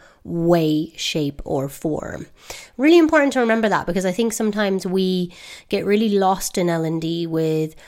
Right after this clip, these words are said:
or bogged down in the compliance and mandatory nature of a lot of the things that we are obliged to do for the organization. And as a consequence of that, that completely establishes and frames our mindset around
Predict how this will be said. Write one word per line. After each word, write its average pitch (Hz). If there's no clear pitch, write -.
or 220
bogged 233
down 180
in 165
the 160
compliance 170
and 170
mandatory 160
nature 190
of 170
a 170
lot 165
of 175
the 175
things 160
that -
we 165
are 156
obliged 170
to -
do 151
for 165
the 160
organization. 156
And 202
as 277
a 277
consequence 220
of 180
that, -
that -
completely 240
establishes 185
and 165
frames 190
our 160
mindset 165
around 156